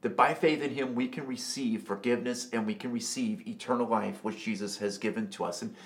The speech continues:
what I love about this is, is this idea that because of Jesus' humility,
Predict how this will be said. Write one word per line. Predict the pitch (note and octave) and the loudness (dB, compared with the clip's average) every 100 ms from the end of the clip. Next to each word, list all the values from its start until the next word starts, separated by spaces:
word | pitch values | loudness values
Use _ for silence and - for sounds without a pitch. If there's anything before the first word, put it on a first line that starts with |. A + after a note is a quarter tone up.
| - - | -4 6
what | F#3+ | 8
I | A3 | 10
love | F3 G3 | 10 8
about | G2+ G#2 | 2 0
this | A2 G2+ A2 | 2 0 0
is, | G2 - | -6 -4
is | A2+ G2 | -6 -2
this | A2 A2 G#2+ | -2 0 2
idea | G#2 G2+ A#2+ F#2+ - | 2 2 4 4 4
that | G2+ - - - - | 0 0 -8 -14 -4
because | B2 - E3 G#3 | -2 4 4 4
of | - | 0
Jesus' | D#3 C#3 A#2 | -2 -4 -4
humility, | - G#2+ F#2+ G2+ B2 F3+ | -4 0 2 2 0 -4